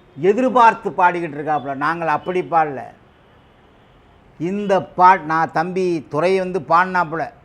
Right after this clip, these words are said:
எங்க விக்கிரவாண்டில தானே பாடினாப்புல அந்த பாட்டை, அந்த பாட்டை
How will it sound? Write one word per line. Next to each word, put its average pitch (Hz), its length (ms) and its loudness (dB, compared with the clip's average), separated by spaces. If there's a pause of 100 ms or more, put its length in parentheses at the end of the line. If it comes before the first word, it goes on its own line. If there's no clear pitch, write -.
(120)
எங்க 156 420 -4
விக்கிரவாண்டில 175 600 4
தானே 170 260 0
பாடினாப்புல 160 100 0
அந்த 156 160 -4
பாட்டை, 147 340 -2 (260)
அந்த 139 220 -8
பாட்டை 151 300 0